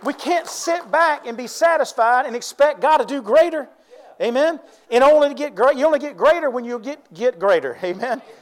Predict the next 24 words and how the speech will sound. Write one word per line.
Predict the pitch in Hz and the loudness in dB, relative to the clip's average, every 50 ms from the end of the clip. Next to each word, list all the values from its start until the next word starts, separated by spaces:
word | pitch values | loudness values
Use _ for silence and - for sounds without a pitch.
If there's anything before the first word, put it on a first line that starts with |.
| - | -14
You | 175 226 330 | -10 -8 -4
get | 330 311 294 | 0 0 0
a | 262 | 2
greater | 208 254 285 269 240 226 | 4 4 4 4 4 2
hunger, | 202 240 370 403 370 277 262 247 - - _ _ _ _ - | 0 0 0 0 0 -2 -6 -8 -8 -10 _ _ _ _ -12
and | 165 160 | -6 -2
God's | 165 226 233 226 226 - | 2 2 2 2 2 -2
gonna | 220 208 202 | -6 -8 -8
do | 180 208 175 | -10 -10 -6
great | 156 175 170 165 165 - | -4 -4 -4 -4 -4 -4
things. | 175 156 135 120 107 - - - - - - - - - - - - - - _ _ _ _ _ _ _ | -6 -6 -6 -8 -14 -20 -20 -18 -18 -20 -20 -20 -20 -20 -20 -20 -20 -20 -20 _ _ _ _ _ _ _
Right? | - 139 196 247 262 254 - - _ _ _ _ _ _ _ _ _ _ _ | -4 -2 0 0 0 -2 -8 -18 _ _ _ _ _ _ _ _ _ _ _
What | - 156 240 330 339 | -2 2 4 4 6
is | 339 349 320 240 - | 4 2 0 0 2
that | 202 180 165 - - | 2 2 2 0 -2
thing? | - 165 156 147 | -2 -2 -2 0
I | 202 294 | 0 2
don't | 339 392 359 320 294 | 2 2 0 0 2
know. | 311 330 359 311 - - _ _ _ _ _ _ _ _ _ _ _ _ _ | 2 0 0 -2 -6 -14 _ _ _ _ _ _ _ _ _ _ _ _ _
But | - - 320 330 | 0 0 2 4
wouldn't | 381 415 381 370 | 2 2 0 0
it | 370 | 2
be | 359 | 4
awesome? | 359 381 427 - - - - - | 4 4 4 2 0 -8 -18 -20